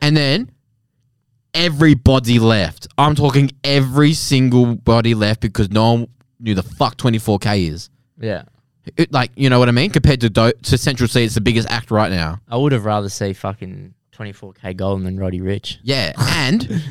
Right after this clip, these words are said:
Speaker 1: <laughs> that was the start of the chaos because that was a mosh pit.
Speaker 2: Yeah, bro.
Speaker 1: And I
Speaker 2: I
Speaker 1: tr-
Speaker 2: remember, I remember, 'cause I was coming from the other
Speaker 1: Yeah.
Speaker 2: stage. I was coming from, like, Medusa or
Speaker 1: Yeah,
Speaker 2: something.
Speaker 1: yeah, yeah.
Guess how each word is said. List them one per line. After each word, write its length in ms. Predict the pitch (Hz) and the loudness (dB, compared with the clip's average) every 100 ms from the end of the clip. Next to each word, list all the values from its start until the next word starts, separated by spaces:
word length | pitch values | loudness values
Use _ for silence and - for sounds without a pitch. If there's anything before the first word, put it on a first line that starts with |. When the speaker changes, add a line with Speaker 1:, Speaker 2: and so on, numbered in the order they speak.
| 120 | -12
Speaker 1:
<laughs> 0 | _ _ _ _ _ _ _ 135 | _ _ _ _ _ _ _ -4
that 340 | 160 170 - | -2 -2 2
was 380 | 143 139 135 - | 4 6 4 0
the 120 | 123 | -4
start 420 | - - 135 127 | -2 0 0 2
of 100 | 120 | 0
the 80 | 110 | 2
chaos 420 | 123 113 87 82 | 2 2 -2 -2
because 260 | 113 123 107 | -2 -2 0
that 200 | 151 156 | -2 0
was 180 | 135 117 | 0 2
a 80 | |
mosh 500 | 95 104 120 123 120 - | -2 0 2 2 2 2
pit. 320 | 131 220 - | 2 2 -2
Speaker 2:
Yeah, 320 | 107 101 101 | -2 0 2
bro. 360 | 95 98 95 98 - _ - | 0 0 0 -2 -4 _ 0
Speaker 1:
And 100 | 160 | 2
I 100 | 151 | 4
Speaker 2:
I 20 | |
Speaker 1:
tr- 60 | 165 | 4
Speaker 2:
remember, 240 | 180 175 | 2 2
I 140 | 123 | 2
remember, 200 | 139 156 | 0 -2
'cause 140 | - 127 | -4 -2
I 80 | 165 | 0
was 120 | 185 | -2
coming 240 | 214 190 | -4 -6
from 180 | - 135 | -6 -8
the 100 | 104 | -6
other 360 | 107 120 135 135 - _ | -6 -4 -4 -6 -14 _
Speaker 1:
Yeah. 200 | 117 123 | -8 -6
Speaker 2:
stage. 440 | 104 139 165 269 - | -2 -2 -2 -4 -4
I 80 | 139 | -4
was 120 | 139 | -4
coming 280 | 160 156 139 | -6 -6 -6
from, 360 | - 113 104 | -8 -8 -8
like, 160 | 98 - | -10 -12
Medusa 440 | 95 95 101 113 117 | -14 -10 -10 -6 -4
or 40 | |
Speaker 1:
Yeah, 40 | 107 | -2
Speaker 2:
something. 120 | 113 | -2
Speaker 1:
yeah, 160 | 104 104 | -2 -2
yeah. 280 | 117 95 | -4 -4